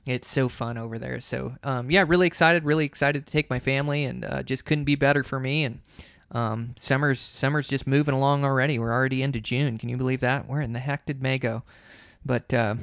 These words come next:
yeah, all good. I hope everything's good with you guys. Hope you guys are drawing some tags, planning some hunts for the fall, and, and working hard towards your goals. So,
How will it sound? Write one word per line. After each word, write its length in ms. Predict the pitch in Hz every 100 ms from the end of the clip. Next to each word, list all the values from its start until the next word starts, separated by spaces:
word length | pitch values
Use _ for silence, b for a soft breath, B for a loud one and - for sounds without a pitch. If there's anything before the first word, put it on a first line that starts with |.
| 117 -
yeah, 220 | 170 165
all 180 | 143 165
good. 220 | 185 180
I 200 | 165 160
hope 200 | 160 180
everything's 380 | 170 165 170 -
good 160 | 165
with 120 | 151 160
you 120 | 165
guys. 260 | 151 151
Hope 180 | 151 156
you 60 | 151
guys 200 | 147 147
are 60 |
drawing 320 | 127 143 156 151
some 160 | 143
tags, 420 | 143 147 139 139
planning 340 | - 151 151 147
some 160 | 139
hunts 240 | 131 143 -
for 120 | 135
the 100 | 127
fall, 340 | 135 127 127
and, 180 | 123 117
and 260 | - 123 123
working 280 | 135 143 127
hard 240 | 131 127
towards 240 | 135 127
your 80 | 123
goals. 320 | 127 127 127
So, 240 | - 117